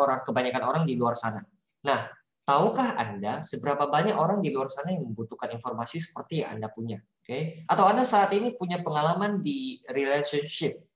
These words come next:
Ya, bayangkan berapa banyak pasangan di luar sana yang membutuhkan Anda untuk membantu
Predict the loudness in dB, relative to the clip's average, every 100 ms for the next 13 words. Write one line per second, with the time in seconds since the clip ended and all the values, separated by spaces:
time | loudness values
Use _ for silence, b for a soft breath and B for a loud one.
0 | _ _ _ _ _ 0 0 0 -8 -6
1 | 2 2 4 2 2 2 4 4 4 2
2 | 0 -2 0 -2 -2 -4 -2 0 0 0
3 | -2 -2 -2 -4 -6 -8 -2 -2 -2 -6
4 | -2 0 0 -2 -2 -2 -2